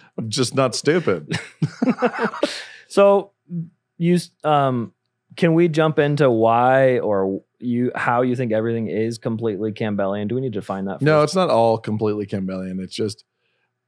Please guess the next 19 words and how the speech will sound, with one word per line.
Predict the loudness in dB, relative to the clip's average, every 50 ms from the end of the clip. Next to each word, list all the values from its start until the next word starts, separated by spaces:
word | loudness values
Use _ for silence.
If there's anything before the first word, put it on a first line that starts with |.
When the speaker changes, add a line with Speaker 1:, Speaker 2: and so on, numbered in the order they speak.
| _
Speaker 1:
there | 0 2 4
are, | 4 4 4 2
there | 2 0 0 2 2 4
are | 2
different | 2 0 0 0 -4 -4 -4
roles | -4 -4 -2 -2 -2 -4 -6 -6 -10 -14 -18 _ _
for | _ -8 -8
sure. | -8 -8 -4 -4 -2 -2 -2 -4 -6 -8 -10 -12 _ _ _ _ _ _ _ _ _ _ _ _ _ _
And, | -8 -6 -6 -4 -4 -4 -4 -4
um, | -6 -6 -6 -6 -6 -6 -6 -8 -8 -12 -14 _ _ _ _ _ _ _ _ _ _ _ _ _ _ _ _ _ _ _ _ _ _ _ _ _ _ _ _ _ _ _ -20 -6
but | _ -4 0
the, | 2 0 0
the | 0 0 -4 -4
fact | 0 0 0 0 0 2
is | 2 2 2
that | 0 -2 -2
everything's | -2 -2 -2 -2 -2 -2
in | -4 -4 -4 -6
ratio, | -6 -6 -6 -6 -8 -10 -12 -14 -16 -16 -20 -20